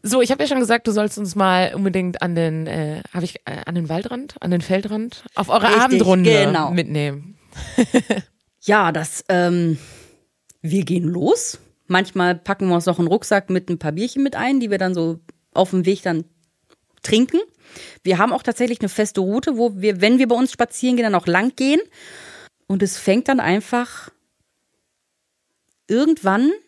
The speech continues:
Speaker 2: wenn wir an einer Kreuzung stehen, einmal kurz stehen bleiben oder keine Ahnung,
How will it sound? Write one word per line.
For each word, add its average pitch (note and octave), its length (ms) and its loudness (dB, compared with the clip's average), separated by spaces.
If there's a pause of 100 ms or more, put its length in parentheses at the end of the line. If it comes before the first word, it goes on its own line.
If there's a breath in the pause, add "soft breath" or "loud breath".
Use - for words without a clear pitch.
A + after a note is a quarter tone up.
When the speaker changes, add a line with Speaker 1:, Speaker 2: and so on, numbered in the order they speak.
(1080)
Speaker 2:
wenn F3 200 0
wir E3+ 420 0 (240)
an E3 140 -2
einer D#3 80 2
Kreuzung A3+ 480 0
stehen, G#3+ 460 0
einmal F3 240 -2
kurz - 180 -6
stehen G#3 300 0
bleiben G3 380 0
oder E3 180 -2
keine G#3+ 380 0
Ahnung, F#3 440 0